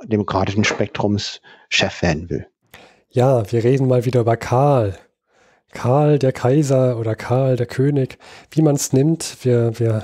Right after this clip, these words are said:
Speaker 2: hatten letzte Folge schon darüber gesprochen, dass wir mal wieder über K-, äh, König Karl den Vierten beziehungsweise Kaiser Karl den Ersten, Kaiser von Österreich, König von Ungarn sprechen.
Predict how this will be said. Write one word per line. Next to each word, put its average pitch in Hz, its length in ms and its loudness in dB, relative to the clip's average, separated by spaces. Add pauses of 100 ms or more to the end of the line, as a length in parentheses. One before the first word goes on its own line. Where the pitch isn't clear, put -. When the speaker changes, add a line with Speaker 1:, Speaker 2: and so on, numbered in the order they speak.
(140)
Speaker 2:
hatten 120 220 -2
letzte 120 260 -2
Folge 123 320 0
schon 117 440 -2
darüber 110 260 -2
gesprochen, 127 540 -2 (520)
dass - 240 -2
wir 123 80 2
mal 117 160 2
wieder 123 160 2
über 110 380 0 (260)
K-, 120 340 0
äh, 110 40 0
König 147 440 0
Karl 127 220 2
den 123 160 0
Vierten - 380 0
beziehungsweise 113 560 0
Kaiser 131 420 0
Karl 117 280 0
den 110 120 0
Ersten, 120 460 -2
Kaiser 110 340 0
von 104 220 -4
Österreich, 123 600 -2 (180)
König 101 340 -2
von 110 160 0
Ungarn 120 380 2
sprechen. 95 400 -8